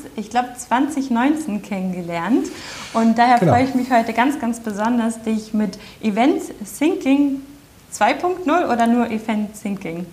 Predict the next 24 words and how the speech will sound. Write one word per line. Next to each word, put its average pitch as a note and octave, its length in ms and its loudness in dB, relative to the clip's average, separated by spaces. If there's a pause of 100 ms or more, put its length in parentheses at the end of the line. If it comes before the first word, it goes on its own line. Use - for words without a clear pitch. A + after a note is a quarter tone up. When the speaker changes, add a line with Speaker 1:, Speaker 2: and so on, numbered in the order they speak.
(760)
Speaker 1:
Das - 80 -8
wollte G3+ 180 -4
ich G3 80 -8
noch F#3 120 -4
fragen. F3+ 460 -6
Speaker 2:
Ja, D3+ 520 6 (280)
ja, E3+ 140 6
man B2+ 160 2
kann C#3+ 220 2
schon E3+ 220 4
zwei D3 220 4
Punkt C3+ 260 0
null C3+ 160 4
sagen, G#2 380 0
ne? A#2+ 180 0
Speaker 1:
Ja, A3+ 240 2
ne? A#3 200 -2 (240)
Speaker 2:
Event D3 240 4
Speaker 1:
Genau. B3+ 180 4
Speaker 2:
Thinking D3 360 2
Update, A#2 600 0
ja. A#2 300 0 (160)
Upgrade. A#2+ 640 4
<laughs> - 60 -10